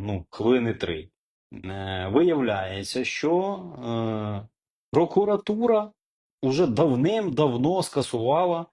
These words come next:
цю постанову, е, імпотентних, бездіяльних, е, позориськ слідчих відділку номер два Бучанського рупа. І справу до-, е, далі, е,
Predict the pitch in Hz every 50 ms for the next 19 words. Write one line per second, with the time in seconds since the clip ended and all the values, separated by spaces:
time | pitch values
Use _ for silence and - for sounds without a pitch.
0 | _ _ _ _ _ - 151 151 143 - 175 160 - - 117 120 143 160 170 165
1 | 156 151 147 139 143 _ _ _ _ _ _ _ _ _ _ _ _ _ _ -
2 | - 107 107 107 107 107 104 104 104 101 101 - - 139 139 107 - 131 107 -
3 | - 160 175 180 175 - - 151 143 - - - - _ _ _ _ - 107 101
4 | 139 135 127 95 98 117 113 110 127 147 165 165 151 143 139 127 - - _ _
5 | _ _ _ _ _ _ _ _ _ - 110 107 107 104 104 101 98 98 92 _
6 | _ - 151 151 127 110 139 160 185 180 160 143 117 - - - - - - -
7 | - 131 131 160 165 143 - - 135 - - 117 127 135 120 127 117 113 - 123
8 | 120 123 120 113 117 110 101 - 107 123 143 160 165 160 156 _ - - 104 104
9 | 104 - - 127 131 127 120 - - 113 113 113 113 107 98 85 - - 82 -
10 | _ _ _ _ _ _ _ _ _ _ _ _ _ _ _ - 123 123 120 113
11 | - - - - - 160 190 220 233 214 208 208 196 - _ - - 110 123 120
12 | 123 _ - - 120 117 117 117 113 113 110 110 107 110 147 165 175 175 165 143
13 | 120 -